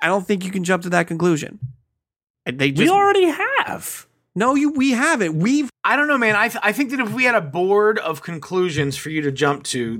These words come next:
Speaker 3: that one would maybe be the furthest away from you.
Speaker 1: I think we hope that that's the route the story goes, but I don't think you can be like, "Oh, this is how the showrunners are gonna show us." N-, no, it's just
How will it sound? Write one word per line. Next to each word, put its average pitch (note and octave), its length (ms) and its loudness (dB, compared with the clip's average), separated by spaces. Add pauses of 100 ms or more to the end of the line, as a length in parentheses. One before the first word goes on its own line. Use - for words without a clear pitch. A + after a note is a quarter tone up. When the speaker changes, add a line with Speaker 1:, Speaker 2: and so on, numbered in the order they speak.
(240)
Speaker 3:
that G#3 360 2
one G3+ 340 2
would F#3 200 2
maybe F#3+ 540 2
be F#3 140 -6
the E3 140 -2
furthest E3 600 -2
away C#3 260 2
from G2+ 220 -16
you. F2+ 140 -20 (240)
Speaker 1:
I F3 160 2
think G#3 320 0
we E3+ 260 0
hope G3 360 0
that A3+ 160 0
that's G#3+ 240 0
the G#3+ 100 -2
route G3 340 -2
the G3 100 0
story A#3 380 0
goes, D#3 380 2
but - 220 -2
I F3 140 0
don't F#3+ 200 0
think F#3 260 0
you F3+ 80 -6
can F#3 120 0
be F#3 80 4
like, E3 200 2
"Oh, G#3+ 220 2
this F3 220 0
is F3+ 140 0
how F#3 240 4
the F#3+ 140 2
showrunners F#3+ 600 2
are F3+ 100 2
gonna F#3 200 2
show G#3 280 2
us." C#3+ 180 0
N-, D3+ 260 -6
no, F#3+ 420 2
it's C#3 220 -6
just - 300 -2